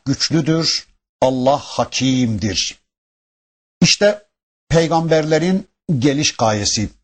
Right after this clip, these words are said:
İşte peygamberin misyonu. Tıpkı kendilerinin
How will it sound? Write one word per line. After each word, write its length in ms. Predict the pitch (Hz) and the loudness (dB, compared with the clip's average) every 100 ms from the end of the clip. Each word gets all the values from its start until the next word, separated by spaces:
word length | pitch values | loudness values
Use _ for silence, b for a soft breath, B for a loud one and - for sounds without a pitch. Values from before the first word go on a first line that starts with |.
| _ _ _ _ _ _ _ _ _ _ - | _ _ _ _ _ _ _ _ _ _ 0
İşte 320 | - - 233 | 0 2 0
peygamberin 600 | 202 196 208 202 202 220 | 0 0 2 2 0 0
misyonu. 600 | 160 139 - 127 110 98 - _ _ _ _ _ _ _ _ | 0 0 0 -2 -2 -4 -10 _ _ _ _ _ _ _ _
Tıpkı 500 | - 285 - 196 165 - _ | 0 0 2 0 0 -4 _
kendilerinin 920 | - 185 185 185 180 185 214 196 156 | 0 0 0 4 4 4 0 0 -2